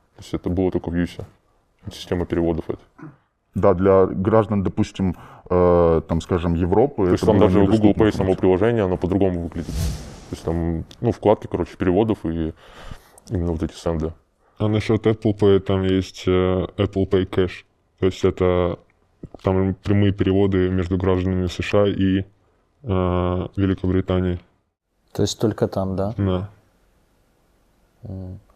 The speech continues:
Speaker 4: И сколько это продлилось?
Speaker 2: Ну, это продлилось где-то около полугода, то есть мы вот так вот работали. Ам, потом начались проблемы, то есть, э, э,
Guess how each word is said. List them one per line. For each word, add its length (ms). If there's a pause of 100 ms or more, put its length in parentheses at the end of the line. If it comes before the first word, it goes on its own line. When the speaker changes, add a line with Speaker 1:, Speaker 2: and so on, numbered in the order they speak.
(140)
Speaker 4:
И 220
сколько 360
это 120
продлилось? 600 (840)
Speaker 2:
Ну, 220
это 140
продлилось 560
где-то 640
около 520
полугода, 720
то 140
есть 180
мы 100
вот 160
так 180
вот 200
работали. 580 (600)
Ам, 600 (1000)
потом 600
начались 400
проблемы, 600
то 160
есть, 300
э, 440 (720)
э, 140